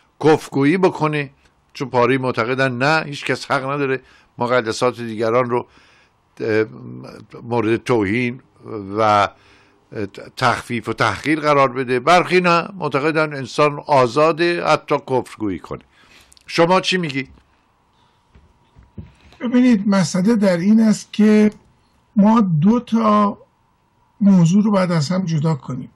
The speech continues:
Speaker 1: مهم.
Speaker 2: یکی این که آیا ما معتقدیم که آزادی، آزادی بیان بدون حد و حصر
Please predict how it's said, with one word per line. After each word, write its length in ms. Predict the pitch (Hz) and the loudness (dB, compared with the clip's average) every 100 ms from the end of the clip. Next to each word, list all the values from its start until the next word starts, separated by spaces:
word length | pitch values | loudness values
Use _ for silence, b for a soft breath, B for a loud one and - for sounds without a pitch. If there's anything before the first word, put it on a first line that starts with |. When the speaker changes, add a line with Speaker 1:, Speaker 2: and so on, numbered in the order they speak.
| _ | _
Speaker 1:
مهم. 300 | 117 101 85 - _ | -12 -10 -12 -16 _
Speaker 2:
یکی 440 | 196 190 254 - 262 | 0 2 2 -2 -4
این 320 | 247 247 254 | -2 0 -2
که 420 | - 233 226 233 | 2 2 2 0
آیا 320 | - 214 240 226 | 0 2 4 4
ما 160 | 233 | 4
معتقدیم 760 | 220 214 170 160 170 208 220 208 | 6 4 2 -2 2 4 4 4
که 320 | - 185 185 | 2 -2 -2
آزادی، 840 | - 185 165 170 165 175 196 202 202 _ _ | -2 0 2 2 2 2 4 4 0 _ _
آزادی 500 | - 185 170 165 190 | 0 0 2 0 0
بیان 640 | 170 170 175 185 214 208 196 - _ _ _ _ | -2 -2 0 2 6 6 4 -2 _ _ _ _
بدون 400 | 220 185 226 254 | 0 4 6 6
حد 440 | 233 180 180 170 180 | 6 4 2 -2 -2
و 40 | |
حصر 500 | 143 180 208 208 - | 0 2 2 0 -2